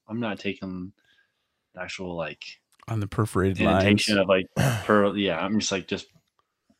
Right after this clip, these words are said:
Speaker 1: just go.
Speaker 2: Hmm.
Speaker 1: Ain't my rules.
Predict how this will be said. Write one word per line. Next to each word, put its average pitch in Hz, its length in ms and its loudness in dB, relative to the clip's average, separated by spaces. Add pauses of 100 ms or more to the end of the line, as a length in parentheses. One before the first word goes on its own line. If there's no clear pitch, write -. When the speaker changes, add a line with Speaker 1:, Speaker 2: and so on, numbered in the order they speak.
(280)
Speaker 1:
just 92 260 -10
go. 82 320 -4 (640)
Speaker 2:
Hmm. 104 140 -2 (1080)
Speaker 1:
Ain't 95 140 -4
my 90 120 0
rules. 85 420 -6